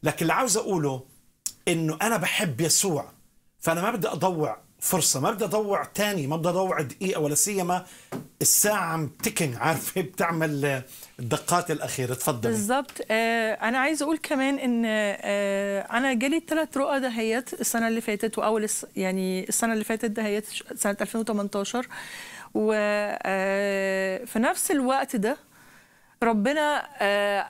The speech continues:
Speaker 2: ادى لحد عندنا، آه، يعني واحدة عندنا في الكنيسة، آه، ب-،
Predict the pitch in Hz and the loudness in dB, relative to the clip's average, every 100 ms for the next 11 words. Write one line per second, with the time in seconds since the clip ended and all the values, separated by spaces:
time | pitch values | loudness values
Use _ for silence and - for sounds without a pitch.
0 | 719 427 285 254 254 247 247 214 214 262 | -2 0 0 0 2 2 0 -2 0 0
1 | 262 226 233 214 226 240 240 - 190 185 | 2 0 0 0 0 0 -2 -2 -2 0
2 | 185 - 90 - 60 185 180 180 175 175 | 0 -2 -2 -2 -2 -2 -2 -2 -2 -2
3 | 175 - - - 196 220 233 220 208 226 | -2 -2 -4 -2 -2 0 0 0 0 -2
4 | 233 226 208 - 196 202 220 247 - - | -2 -4 -4 -2 -2 0 -2 -4 -6 -12
5 | - - - 175 180 180 185 196 196 214 | -14 -12 -4 0 0 0 -2 -2 -4 -8
6 | - 190 - - | -4 -2 -2 -6